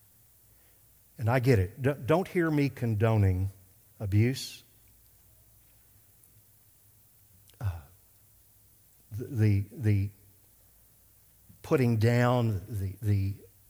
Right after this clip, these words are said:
abandoning. I, I, I'm not condoning any of those things. But in a healthy relationship, a God-ordered relationship,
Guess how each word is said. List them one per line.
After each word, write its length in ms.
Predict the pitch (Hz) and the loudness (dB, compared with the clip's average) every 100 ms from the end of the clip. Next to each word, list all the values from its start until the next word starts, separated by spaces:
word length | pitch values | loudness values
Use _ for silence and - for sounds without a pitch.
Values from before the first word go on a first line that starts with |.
| _ - | _ -8
abandoning. 840 | 101 104 113 123 127 131 131 135 139 | -2 0 2 2 0 -2 -4 -6 -8
I, 60 | 147 - 180 - | -8 -4 -4 -4
I, 60 | |
I'm 100 | 160 | -4
not 400 | 208 220 - - | -2 -4 -6 -16
condoning 600 | - 147 143 156 160 120 123 | -10 -6 -4 -2 -2 -2 -4
any 240 | 143 175 | -6 -4
of 140 | 110 92 | -4 -4
those 260 | 85 85 | -8 -12
things. 380 | - - - - - _ _ _ _ _ _ _ _ _ _ _ _ | -16 -18 -20 -20 -20 _ _ _ _ _ _ _ _ _ _ _ _
But 200 | 131 143 | -4 0
in 140 | 160 | 0
a 100 | 135 | 0
healthy 560 | 107 - 175 175 185 180 | -2 -4 -6 -6 -6 -6
relationship, 1000 | 160 127 110 117 143 - 139 - 147 - | -4 -4 -2 -2 -4 -8 -8 -8 -8 -8
a 80 | 110 | -4
God-ordered 880 | 107 101 123 135 - 117 131 151 | 0 2 0 -4 -6 -6 -4 -8
relationship, 880 | 123 104 98 117 - 151 - 165 165 | -6 -4 -4 -4 -8 -14 -12 -14 -16